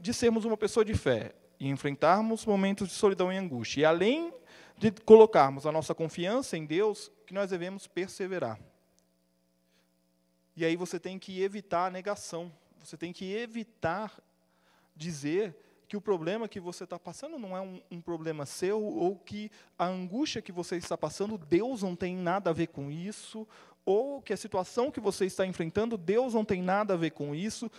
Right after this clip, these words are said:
porque Deus está ali com você. E aí você tende a dizer assim, "Deixa que eu resolva essa parada."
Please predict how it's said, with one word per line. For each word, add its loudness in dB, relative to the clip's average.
porque 0
Deus 2
está -6
ali -4
com -2
você. -10
E 4
aí 0
você -2
tende -4
a 4
dizer 0
assim, -10
"Deixa -2
que -6
eu 0
resolva -8
essa -8
parada." -6